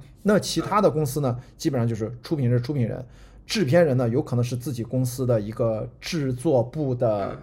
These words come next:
Speaker 1: 总负责人，
Speaker 2: 嗯。
Speaker 1: 他代表公司做制片人。但是在好莱坞不是这样，好莱坞的制片人都是P G A协会，一般他们都是协会之间，一定这个制片人不是电影公司的员工，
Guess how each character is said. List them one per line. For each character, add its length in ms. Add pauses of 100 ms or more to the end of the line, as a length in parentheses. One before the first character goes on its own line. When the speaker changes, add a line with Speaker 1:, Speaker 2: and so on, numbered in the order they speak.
(140)
Speaker 1:
总 200
负 160
责 140
人， 140
Speaker 2:
嗯。 80 (320)
Speaker 1:
他 240
代 180
表 100
公 200
司 120
做 220
制 160
片 160
人。 160 (340)
但 140
是 60
在 80
好 180
莱 80
坞 160
不 80
是 100
这 80
样， 160 (220)
好 160
莱 100
坞 160
的 80
制 140
片 180
人 240 (280)
都 180
是 340
P 160
G 140
A 140
协 200
会， 380
一 100
般 160
他 80
们 140
都 80
是 220
协 260
会 160
之 140
间， 200 (340)
一 200
定 380
这 80
个 100
制 160
片 200
人 140 (160)
不 320
是 400 (220)
电 180
影 200
公 180
司 220
的 80
员 240
工， 200